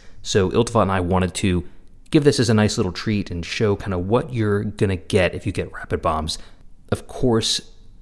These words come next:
if you enjoy E M Board Bombs, this is what you'll get, the E M Rapid Bombs podcast. We prepare you for boards and clinical practice.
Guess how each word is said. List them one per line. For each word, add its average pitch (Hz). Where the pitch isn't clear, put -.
if -
you 92
enjoy 95
E 92
M 82
Board 90
Bombs, 85
this 101
is -
what 90
you'll 90
get, -
the -
E 95
M 92
Rapid 85
Bombs 78
podcast. 85
We 92
prepare 101
you 87
for -
boards 90
and 107
clinical 107
practice. -